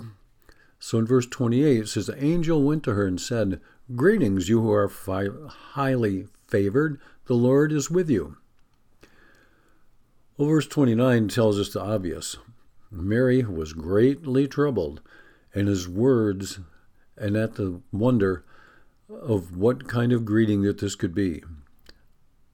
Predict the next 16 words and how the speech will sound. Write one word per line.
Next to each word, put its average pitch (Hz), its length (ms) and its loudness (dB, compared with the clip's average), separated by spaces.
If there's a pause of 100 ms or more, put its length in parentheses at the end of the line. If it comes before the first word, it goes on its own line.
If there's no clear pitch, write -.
(140)
I 135 120 0
imagine 139 460 2
she 135 160 0
was. 127 520 -4 (840)
Okay? 123 340 -2 (300)
That, 95 220 -4 (160)
again, 110 600 0 (220)
all 117 220 2
of 120 60 4
a 127 80 4
sudden, 127 540 -2 (560)
there's 92 260 -4
this 110 180 -4
angel 113 480 0 (560)
that's - 220 -8
there. 87 340 -4